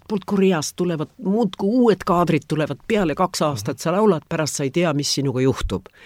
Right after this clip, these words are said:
Aga meil ei olnud, meil oli kindlustunne ja kui sa olid töökas inimene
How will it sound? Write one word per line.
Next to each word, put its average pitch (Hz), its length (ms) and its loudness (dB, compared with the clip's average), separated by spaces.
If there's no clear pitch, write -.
Aga - 200 -4
meil 202 320 4
ei 147 120 2
olnud, 175 320 0
meil 147 200 -2
oli 135 120 -4
kindlustunne 139 840 -2
ja 147 100 -2
kui 160 100 -2
sa 151 100 -4
olid 139 280 -2
töökas 196 500 2
inimene 123 580 0